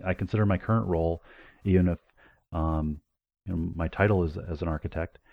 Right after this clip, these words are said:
really has those same characteristics, helping to define the architecture, but also then working how, how can people use that architectural, um, definition to help build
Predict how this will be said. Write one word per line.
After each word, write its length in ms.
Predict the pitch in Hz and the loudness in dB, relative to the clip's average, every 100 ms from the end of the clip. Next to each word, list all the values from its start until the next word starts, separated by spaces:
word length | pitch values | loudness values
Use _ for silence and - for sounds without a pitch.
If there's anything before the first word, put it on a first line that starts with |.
| - | -16
really 220 | - 101 92 | 2 4 6
has 260 | 95 95 | 4 4
those 180 | 90 90 | 2 0
same 220 | - 87 | 2 -2
characteristics, 640 | 82 85 - 87 - - - | 0 -4 -2 -4 -4 -16 -14
helping 280 | - 95 98 | 0 4 4
to 80 | 90 | 4
define 340 | 87 - 92 110 | 0 2 4 6
the 100 | 110 | 6
architecture, 640 | 101 - 92 - 92 92 - - _ | 4 2 -2 -2 -4 -4 -8 -20 _
but 100 | 90 | 2
also 200 | 98 113 | 4 6
then 180 | 101 92 | 4 6
working 400 | 98 - 92 87 - - - - _ | 4 4 0 0 -6 -20 -20 -20 _
how, 320 | - 107 110 110 - - - _ | 2 6 8 6 0 -20 -20 _
how 180 | - 92 | 2 2
can 160 | - | 2
people 460 | 92 98 - 90 82 | 2 2 2 0 0
use 460 | 87 87 104 120 92 | -4 6 6 6 6
that 280 | 90 87 87 | 6 6 4
architectural, 920 | 87 - 90 87 - 92 85 85 - - - - - _ | 2 2 -2 -2 4 6 6 4 0 -12 -20 -20 -20 _
um, 440 | 87 80 78 76 73 _ _ _ _ _ | -2 0 0 -2 -6 _ _ _ _ _
definition 640 | 92 87 87 107 95 80 - _ _ _ _ _ - | 2 4 4 4 2 0 -4 _ _ _ _ _ -8
to 100 | 90 | -6
help 480 | - - 123 123 - - _ _ _ - 85 | -4 2 4 4 -2 -12 _ _ _ -12 -2
build 500 | 78 104 92 82 76 | 6 8 8 2 -2